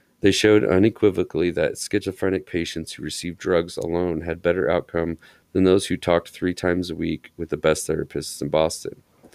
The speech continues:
This study was one of the many milestones on a road that gradually changed how medicine and psychiatry approached psychological problems,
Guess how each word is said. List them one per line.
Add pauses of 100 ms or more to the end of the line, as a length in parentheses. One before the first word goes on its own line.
(460)
This
study
was
one
of
the
many
milestones
on
a
road
that
gradually
changed
how
medicine
and
psychiatry
approached
psychological
problems,